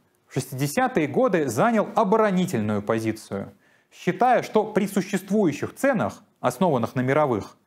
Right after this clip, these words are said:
и положении С С С Р как главного поставщика сырья,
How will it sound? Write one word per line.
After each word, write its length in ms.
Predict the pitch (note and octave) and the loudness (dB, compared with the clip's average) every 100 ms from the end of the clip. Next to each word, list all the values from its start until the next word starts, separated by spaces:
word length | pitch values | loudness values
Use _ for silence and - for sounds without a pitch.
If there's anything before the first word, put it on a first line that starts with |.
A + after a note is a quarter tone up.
| _ _ - | _ _ -4
и 120 | A3 | -2
положении 680 | - F3 F#3 E3+ G#3+ D#3+ D3 | 0 2 2 2 0 0 0
С 220 | D#3 D3+ | 0 -2
С 120 | - F3 | -4 -4
С 120 | - | 0
Р 140 | E3+ | 0
как 240 | - C#3+ A#2 | 0 -2 2
главного 420 | E3 F3 B2+ A2 | 4 4 2 -2
поставщика 560 | A2+ - - - - | -4 -6 -8 -4 -2
сырья, 540 | B2 - D#3 B3 C#4+ | -2 -2 0 0 -2